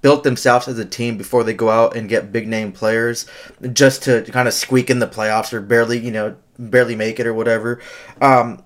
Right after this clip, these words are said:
I was really happy that he didn't go to Colorado, 'cause I follow them too, and I had a lot of people hitting me up when he did get scratched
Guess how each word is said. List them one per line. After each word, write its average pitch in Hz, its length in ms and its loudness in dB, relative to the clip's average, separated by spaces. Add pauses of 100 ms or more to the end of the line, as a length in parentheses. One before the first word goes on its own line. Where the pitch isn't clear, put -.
(120)
I 160 160 6
was 156 160 2
really 170 160 2
happy 139 320 2
that 123 160 4
he 127 100 2
didn't 123 160 2
go 123 80 6
to 117 60 6
Colorado, 110 640 2
'cause - 120 -12
I 110 120 -2
follow 117 300 6
them 110 180 -2
too, 110 260 -4
and 107 140 -6
I 104 60 -2
had 110 80 -2
a 113 40 -4
lot 117 160 2
of 113 60 -10
people 110 160 -6
hitting 113 240 -2
me 107 100 -4
up 107 200 -2
when 104 100 -8
he 107 100 -6
did 131 180 4
get 131 160 -4
scratched - 540 -2